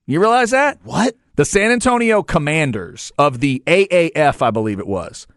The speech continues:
Speaker 1: they got thirty-one thousand in the Alamo Dome for one game. The two places that really got attention was them, and then when the first, the second X F L came along, Saint Louis, who now has a team again, they got, like, twenty-five to thirty thousand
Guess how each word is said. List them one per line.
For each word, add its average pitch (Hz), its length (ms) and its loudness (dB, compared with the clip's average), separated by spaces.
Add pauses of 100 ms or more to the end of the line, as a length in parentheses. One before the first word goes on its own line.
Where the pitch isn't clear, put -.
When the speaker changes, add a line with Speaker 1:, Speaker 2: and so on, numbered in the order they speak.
(240)
Speaker 1:
they 220 100 2
got 262 200 -2 (120)
thirty-one 185 760 2
thousand 143 540 2
in 117 60 0
the 117 120 2
Alamo 113 320 2
Dome 104 180 -2
for 104 140 -8
one 101 240 -4
game. 92 260 -12 (640)
The 127 100 2
two 196 180 0
places 233 400 0
that 151 100 -2
really 170 380 0
got 175 240 2
attention 143 460 -2
was 101 140 -8
them, 175 500 2
and 165 180 0
then 160 220 0
when 156 220 0
the 131 180 0
first, 190 280 0 (180)
the 147 100 -2
second 208 320 0
X 190 180 -2
F 175 160 0
L 165 140 2
came 127 240 -2
along, 104 400 -2 (300)
Saint 160 300 0
Louis, 165 520 -2
who 127 80 -2
now 120 180 0
has 117 160 0
a 107 60 -10
team 113 200 -2
again, 98 380 -4
they 240 140 0
got, 277 200 0
like, 117 220 -6
twenty-five 110 800 -4
to 120 80 -4
thirty 117 300 0
thousand 92 540 -8